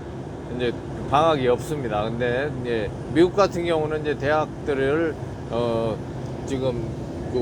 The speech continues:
오프라인 수업을 하고 있-, 있는데, 어, 지금 이제 땡스기빙 데이 때도 학교에서 아이, 아이들을, 학생들을, 어, 집으로 못 돌아가게 하는 이제 그런 얘기들을 많이 해요.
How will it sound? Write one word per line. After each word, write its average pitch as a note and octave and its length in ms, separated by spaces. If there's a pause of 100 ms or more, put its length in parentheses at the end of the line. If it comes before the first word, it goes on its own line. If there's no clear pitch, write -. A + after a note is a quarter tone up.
(120)
오프라인 E3+ 440
수업을 D#3+ 400
하고 G#3 220
있-, D#3 200 (320)
있는데, E3 680 (460)
어, B2 200 (2250)
지금 G#3 320
이제 F#3 120
땡스기빙 A#3 800
데이 G#3 420 (140)
때도 G3 800
학교에서 F#3+ 800
아이, D3+ 320 (180)
아이들을, E3 840
학생들을, E3+ 800 (340)
어, C3 160
집으로 G3+ 400
못 F3+ 240
돌아가게 D3+ 760
하는 D3 480
이제 B2+ 120
그런 F3+ 340
얘기들을 C#3 380
많이 A#2 260
해요. B2+ 320